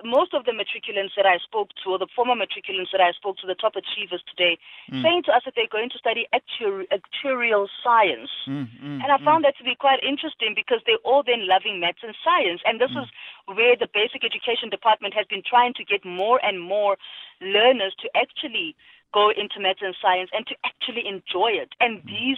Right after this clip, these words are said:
Speaker 1: children said to us today that they love maths and science and they want to make sure that they stay within that field. So another thing that we definitely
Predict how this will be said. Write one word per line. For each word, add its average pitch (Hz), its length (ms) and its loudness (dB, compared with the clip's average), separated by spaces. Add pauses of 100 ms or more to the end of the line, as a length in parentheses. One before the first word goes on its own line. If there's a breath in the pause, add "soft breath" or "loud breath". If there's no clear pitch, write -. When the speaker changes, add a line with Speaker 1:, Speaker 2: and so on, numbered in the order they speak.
(140)
Speaker 1:
children 196 420 -2
said 170 200 0
to - 180 -2
us 170 160 2
today 165 320 -2 (340 loud breath)
that 196 160 2
they 240 160 0
love 185 240 4
maths 165 240 -8
and 165 180 -10
science 165 400 0
and 190 140 -2
they 185 80 2
want 180 380 0 (180)
to 196 100 -10
make 170 240 0
sure 180 280 2
that 170 180 2
they 160 160 0 (140)
stay 165 320 2 (360 loud breath)
within 180 420 -2
that 160 180 -4
field. 175 300 -4
So - 100 2
another 254 320 2
thing 226 160 -10
that 202 180 0
we 196 60 -14
definitely 196 480 -4